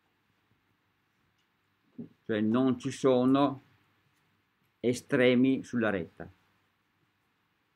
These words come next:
e quindi tecnicamente non posso mai disegnarla tutta su un piano, devo fare questo famoso tratteggio, perché dire che continua senza poterla disegnare tutta. Ok?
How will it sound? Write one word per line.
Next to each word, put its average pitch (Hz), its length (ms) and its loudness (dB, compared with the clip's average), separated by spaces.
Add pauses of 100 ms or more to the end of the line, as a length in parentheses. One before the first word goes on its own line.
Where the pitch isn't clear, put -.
(640)
e 120 140 -4
quindi 147 240 4
tecnicamente 135 1000 0
non 127 200 2
posso 127 260 -2
mai 143 220 4
disegnarla 120 520 0
tutta 107 280 -6
su 104 140 -6
un 101 100 -4
piano, 90 420 -4 (240)
devo 107 220 -6
fare 107 220 -2
questo 101 180 -10
famoso 107 400 -4
tratteggio, 98 540 -4
perché 95 180 0
dire 98 160 -2
che 98 140 -10
continua 98 680 -6 (2500)
senza 101 260 -6
poterla 98 300 -6
disegnare 92 480 -4
tutta. - 360 -8 (2500)
Ok? 107 440 -4